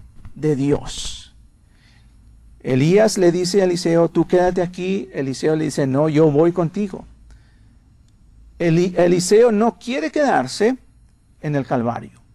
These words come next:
Hay muchos cristianos que nos queremos quedar en el lugar donde nacimos, porque ahí tenemos seguridad, porque ahí estamos cómodos. Y no queremos dar ese paso,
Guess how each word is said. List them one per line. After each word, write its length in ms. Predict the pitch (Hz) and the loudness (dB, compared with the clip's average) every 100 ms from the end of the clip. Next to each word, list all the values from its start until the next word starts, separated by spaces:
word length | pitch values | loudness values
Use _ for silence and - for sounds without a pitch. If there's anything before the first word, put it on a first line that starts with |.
| - - - - | -20 -20 -20 -10
Hay 140 | - 180 | -4 0
muchos 320 | 226 262 277 | 0 0 -4
cristianos 640 | - 233 - 220 254 240 | -4 -6 -2 -2 0 -4
que 80 | 214 | -4
nos 180 | 185 180 | -6 -4
queremos 380 | 175 196 220 - | -2 -2 -2 -2
quedar 280 | 170 190 | 0 0
en 140 | 190 180 | 0 0
el 100 | 160 | 0
lugar 320 | 156 151 196 | 2 2 2
donde 220 | 185 165 | 0 -2
nacimos, 680 | 151 120 - 240 220 - - - - - - - | -2 -4 -6 -8 -8 -10 -14 -20 -20 -20 -20 -14
porque 240 | - 165 165 | -6 -2 2
ahí 200 | 139 160 | 2 2
tenemos 460 | 214 175 175 220 | 0 -2 0 -2
seguridad, 680 | - 190 170 160 185 285 - _ _ _ _ _ _ - | 0 0 0 -2 -6 -8 -14 _ _ _ _ _ _ -8
porque 220 | 160 165 | -2 2
ahí 100 | 175 | 4
estamos 420 | - 214 214 190 | 4 0 -2 -6
cómodos. 760 | - 285 277 - - - - _ _ _ _ | -6 -6 -6 -10 -12 -20 -20 _ _ _ _
Y 140 | - 156 | -2 0
no 160 | 180 | 0
queremos 380 | 196 208 208 185 | 2 2 2 2
dar 160 | 190 208 | 2 2
ese 200 | 196 190 | 0 0
paso, 640 | 202 247 254 - 147 | 0 -2 -2 -4 -8